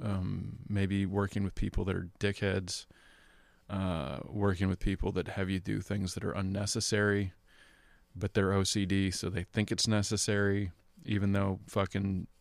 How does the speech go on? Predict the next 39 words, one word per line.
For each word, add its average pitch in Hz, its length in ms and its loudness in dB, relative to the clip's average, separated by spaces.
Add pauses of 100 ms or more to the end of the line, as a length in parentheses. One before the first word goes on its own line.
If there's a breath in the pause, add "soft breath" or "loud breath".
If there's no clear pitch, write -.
nine 101 320 2
out 101 140 0
of 101 80 -4
ten 101 400 -2 (880 soft breath)
shows 110 380 2
don't 107 320 2
do 127 180 4
that. 117 260 4
They're 113 140 4
like, 107 200 4
"Oh, 110 160 6
we're 107 100 6
gonna 110 140 4
spend 107 260 0
an 104 100 2
extra 101 300 -2
two 104 240 -2
hours 98 260 2
doing 101 260 0
this," 101 200 0
and 101 100 -4
you're 95 100 0
like, 95 180 -4
"Je-, 104 280 -2
Jesus 101 320 -4
Christ, 101 320 -4
you're 107 100 -4
just - 120 -8
taking 101 200 -4
two 110 200 -6
hours 98 240 -2
of 101 60 -4
my 104 100 -6
life 101 320 -6
doing 101 220 -2
something 104 260 -4
because 95 380 -6
you 104 240 -6
need 104 380 -4